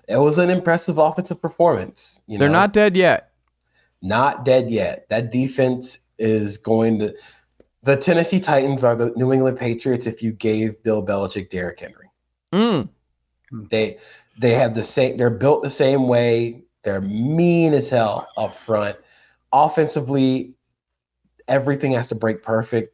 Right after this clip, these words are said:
Speaker 1: but sometimes it doesn't when you have Derrick Henry. And Derrick Henry, you know, like, it,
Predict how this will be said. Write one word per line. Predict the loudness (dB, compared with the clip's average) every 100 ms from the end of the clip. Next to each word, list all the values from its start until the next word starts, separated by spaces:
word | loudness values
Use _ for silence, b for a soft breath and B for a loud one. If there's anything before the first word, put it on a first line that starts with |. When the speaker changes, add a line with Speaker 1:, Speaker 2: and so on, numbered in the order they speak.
| -8
Speaker 1:
but | -6 0
sometimes | 0 0 0 0 0
it | 2
doesn't | 2 2 -2 -4
when | -6
you | -4 -2
have | -2 -2
Derrick | -4 -6 -6 -8
Henry. | -12 -14 -20 _ _ _ _ _ _ _ _
And | -10 -10 -12 _ -4
Derrick | 0 0 2
Henry, | 2 2 0 -2 -8
you | -8 -6
know, | -4 -4 -6 -8
like, | -6 -4
it, | -6